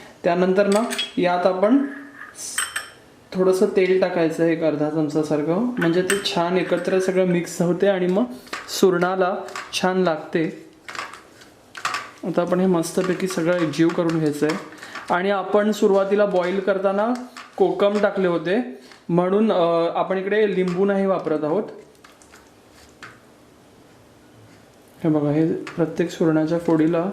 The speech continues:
मस्त आपण हे असं छान लावून घ्यायचं आहे. मसाला व्यवस्थित मॅरिनेट करायचा आहे,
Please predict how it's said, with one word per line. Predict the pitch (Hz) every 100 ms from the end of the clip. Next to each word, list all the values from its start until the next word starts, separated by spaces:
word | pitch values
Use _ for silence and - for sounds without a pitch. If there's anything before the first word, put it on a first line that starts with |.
| - - - - -
मस्त | 165 165 -
आपण | 170 165
हे | 165
असं | 156 156 233 240
छान | - 165 165
लावून | 151 147 165
घ्यायचं | 175 165 160
आहे. | 151 151 214 - - - - - - - - - - -
मसाला | 160 147 - 156 165 190 - - - - -
व्यवस्थित | 165 165 170 170 208 196 180
मॅरिनेट | 185 160 160 170 185
करायचा | - 170 160 156
आहे, | 160